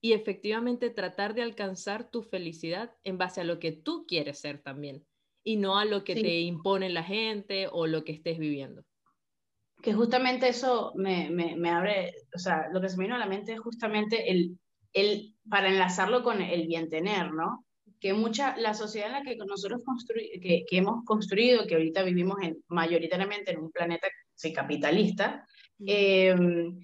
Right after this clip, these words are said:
Speaker 2: nos vendieron la idea de que si tenemos, tenemos, tenemos, tenemos, tenemos, vamos a estar bien. Entonces, empezar a observar en qué medida esa creencia la tenemos arraigados en nosotros, ¿no? En qué medida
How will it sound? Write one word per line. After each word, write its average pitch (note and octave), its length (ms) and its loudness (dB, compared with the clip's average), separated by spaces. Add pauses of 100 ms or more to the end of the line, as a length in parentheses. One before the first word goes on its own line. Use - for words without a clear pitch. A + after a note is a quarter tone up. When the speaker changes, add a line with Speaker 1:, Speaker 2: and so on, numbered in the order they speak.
(180)
Speaker 2:
nos G#3+ 320 2
vendieron A3+ 460 2
la C4 100 0
idea B3+ 320 0
de A#3 180 -4
que F#3+ 200 -6 (300)
si - 200 -4
tenemos, A3+ 320 2
tenemos, B3 320 -2
tenemos, A#3 340 -2
tenemos, A3 340 -2
tenemos, C4 520 0
vamos G3+ 240 0
a G#3+ 40 -6
estar F3 240 -2
bien. F3+ 360 0 (340)
Entonces, A3+ 500 0
empezar A3+ 380 -2
a D4 60 2
observar B3+ 520 -2
en A#3+ 160 -6
qué C4 140 -4
medida C4+ 280 -4
esa C4+ 240 -6
creencia A3+ 500 0
la G#3 140 2
tenemos F#3 340 -2
arraigados F3+ 600 0
en F#3 120 -2
nosotros, F3 580 -2
¿no? E3+ 180 -4 (460)
En G#3+ 200 2
qué B3 140 4
medida C#4 560 2